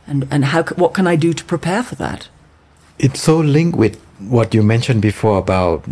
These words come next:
Speaker 2: you don't feel like you're an actor, you know, because I, you know,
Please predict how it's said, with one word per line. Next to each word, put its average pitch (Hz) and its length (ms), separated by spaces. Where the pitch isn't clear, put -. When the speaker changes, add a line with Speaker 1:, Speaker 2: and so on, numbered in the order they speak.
Speaker 2:
you 104 120
don't 104 180
feel 104 180
like 95 200
you're 90 180
an - 160
actor, 101 720
you 113 80
know, 110 200
because 107 320
I, 104 440
you 98 220
know, 95 260